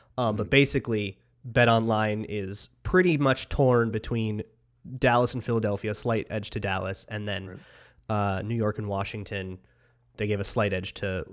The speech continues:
Speaker 1: to Washington over the Giants.
Speaker 2: Yeah. That, and that, and that makes sense. I mean, I,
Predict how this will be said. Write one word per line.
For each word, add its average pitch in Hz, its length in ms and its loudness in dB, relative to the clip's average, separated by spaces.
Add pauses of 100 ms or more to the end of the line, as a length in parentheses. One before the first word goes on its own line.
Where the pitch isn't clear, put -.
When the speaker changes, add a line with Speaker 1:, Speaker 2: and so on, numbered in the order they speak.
Speaker 1:
to 117 100 -2
Washington 101 500 -4
over - 120 -10
the 95 80 -10
Giants. - 520 -14 (520)
Speaker 2:
Yeah. - 160 -8 (400)
That, 151 160 6
and 165 100 4
that, 160 160 4
and 151 100 4
that 143 140 6
makes 123 180 4
sense. 110 320 2
I 110 40 2
mean, 107 180 2
I, 113 260 6